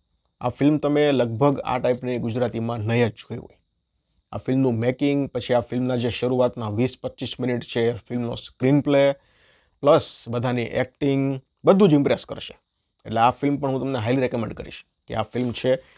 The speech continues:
એકવાર આ ફિલ્મ જોઈ લો. વિશાલ વડાવાલાની ફિલ્મ છે સૈયર મોરી રે. ગામડાની તમારે દેશી લવ સ્ટોરી જોવી હોય ને તો આ ફિલ્મ જોવાય. બહુ જબરજસ્ત લવ સ્ટોરી છે, સાથે સાથે ફિલ્મના ગીતો પણ જબરજસ્ત છે,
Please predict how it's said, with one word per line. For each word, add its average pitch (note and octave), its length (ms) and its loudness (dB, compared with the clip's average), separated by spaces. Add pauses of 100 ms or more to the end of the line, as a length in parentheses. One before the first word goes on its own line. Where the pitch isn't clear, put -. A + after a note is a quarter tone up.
(120)
એકવાર A#2 320 0
આ A2+ 40 4
ફિલ્મ A2+ 260 -2 (360)
જોઈ A2+ 220 -2
લો. - 160 -12 (920)
વિશાલ D3+ 280 6
વડાવાલાની D3 520 6
ફિલ્મ C3+ 240 -4
છે C3+ 160 -6
સૈયર B2 320 -2
મોરી A2 280 -8
રે. - 160 -14 (760)
ગામડાની F#3+ 500 4
તમારે G3+ 240 2
દેશી C#3 420 4
લવ F#3+ 160 4
સ્ટોરી G3 300 0
જોવી G3+ 140 0
હોય C4+ 140 -2
ને - 100 -12 (380)
તો A#2+ 60 -6
આ A#2 80 0
ફિલ્મ A2+ 220 -6
જોવાય. - 320 -12 (480)
બહુ B2+ 180 4
જબરજસ્ત B2 560 -2
લવ A#2 120 -4
સ્ટોરી - 320 -12
છે, - 220 -14
સાથે B2 200 -6
સાથે B2+ 220 -4
ફિલ્મના B2 280 -4
ગીતો A#2+ 320 -2
પણ B2+ 140 -2
જબરજસ્ત C3 440 0
છે, F3 140 -6